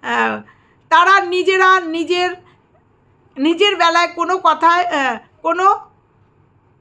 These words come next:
কর্তব্য করে না, এরকম একটা, আমি যেটা বললাম সেটা ভিডিওটা বড় হয়ে যাচ্ছে।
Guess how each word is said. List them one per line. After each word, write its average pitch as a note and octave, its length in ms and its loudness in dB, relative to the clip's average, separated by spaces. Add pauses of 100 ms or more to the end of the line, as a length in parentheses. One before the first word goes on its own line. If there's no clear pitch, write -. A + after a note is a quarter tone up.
(920)
কর্তব্য F#4 420 0
করে E4+ 240 -2
না, D#4 80 -4
এরকম F#4 340 -2
একটা, E4 240 0
আমি D#4 120 -6
যেটা D#4 200 -2
বললাম D#4 320 -2
সেটা D4+ 240 -2
ভিডিওটা C#4+ 400 -4
বড় C#4 260 0
হয়ে D#4 180 -2
যাচ্ছে। C#4+ 340 -6